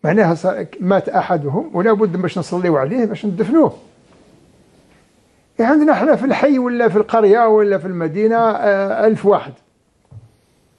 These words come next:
حضروا مية، صلوا عليه، أغنوا عن ال-، ال-، تسعمية آخرين، خلاص لا إثم على هؤلاء تسعمية. لو كان يغيبوا الكل ويرفضوا الكل يصلوا عليه يولوا كلهم آثمين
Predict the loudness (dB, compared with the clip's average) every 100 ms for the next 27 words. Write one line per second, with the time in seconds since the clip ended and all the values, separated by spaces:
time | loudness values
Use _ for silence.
0 | _ -6 0 2 4 2 2 -4 _ _
1 | _ _ _ _ _ _ _ _ _ _
2 | _ _ -2 2 4 2 2 -2 -4 _
3 | _ -2 0 4 4 4 2 2 0 -4
4 | -4 -2 -2 2 2 2 -4 -10 -8 -8
5 | -4 -2 0 0 0 2 2 0 -4 -8
6 | -12 -10 -10 -10 -14 -20 -4 0 2 2
7 | 2 2 0 -2 0 -2 -2 -12 _ _
8 | _ _ _ _ _ _ _ _ _ _
9 | _ _ _ _ 2 4 2 2 0 0
10 | 0 0 -4 -6 -2 -2 0 0 0 -2
11 | -2 2 4 4 0 -2 -2 -2 -2 -4
12 | -4